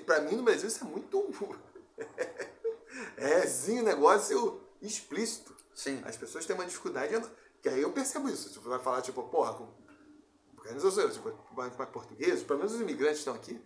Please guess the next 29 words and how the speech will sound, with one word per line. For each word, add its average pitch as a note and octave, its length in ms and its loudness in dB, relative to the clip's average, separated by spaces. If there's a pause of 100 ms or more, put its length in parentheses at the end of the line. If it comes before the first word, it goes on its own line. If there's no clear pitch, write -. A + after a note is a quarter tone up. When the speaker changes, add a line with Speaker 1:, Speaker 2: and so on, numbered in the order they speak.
(320)
Speaker 1:
eles - 140 -14
têm G3 120 -2
um G#3+ 40 -6
tipo - 180 -12
de - 60 -16
comportamento, C#3 720 -4
e - 60 -10
todo D3 200 -4
mundo - 120 -6
fala A#3+ 180 0
isso, C#3 120 -2 (480)
determinados C#3 400 -2
europeus C#3 580 2
e - 40 -8
tal, - 260 0 (400)
têm D3 200 2
comportamentos D3 760 -2
muito E3 380 -4
mais A#3+ 580 0 (460)
papum. F#3 420 2 (380)
Speaker 2:
Sim. C#3+ 300 -4 (160)
Speaker 1:
Né? C#3 240 -4
Não C3+ 80 -10
fica B2 280 -4
aquela A#2+ 220 -2
coisa A#2+ 440 0
rodando A#2 480 -2
ali, B2 180 -2
bababá. A#2+ 760 2